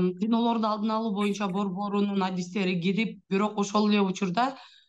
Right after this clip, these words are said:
а, сүрөт тартууга уруксат берген жок деген, о, деп айтышканда, негизи бул канчалык, а, мыйзамга туура келет? Ушинтип, а, жаза аткаруу кызматынын өкүлдөрү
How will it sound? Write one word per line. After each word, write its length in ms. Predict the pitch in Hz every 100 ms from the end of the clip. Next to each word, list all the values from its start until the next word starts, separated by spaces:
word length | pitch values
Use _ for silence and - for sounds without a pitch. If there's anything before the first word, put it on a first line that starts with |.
| _ _ -
а, 240 | 180 180
сүрөт 480 | 180 - 220 233 -
тартууга 920 | - 202 202 202 202 208 214 202 202 -
уруксат 340 | 208 202 233
берген 340 | 185 220 226 226
жок 220 | 240 240
деген, 600 | 226 208 202 196 190 -
о, 120 | - 196
деп 200 | 185 214
айтышканда, 600 | 208 208 - 208 226 349 - _ _ _ -
негизи 320 | 196 240 254
бул 160 | 262 269
канчалык, 720 | - 262 262 262 262 269 269 - -
а, 500 | 226 220 214 202 185
мыйзамга 680 | 175 185 202 214 247 240 233
туура 240 | 226 226
келет? 320 | 208 214 185
Ушинтип, 480 | 180 208 196 196 202
а, 140 | 185 175
жаза 220 | 196 208
аткаруу 380 | 208 214 202 202
кызматынын 560 | 202 208 202 202 196
өкүлдөрү 500 | 190 202 202 202 285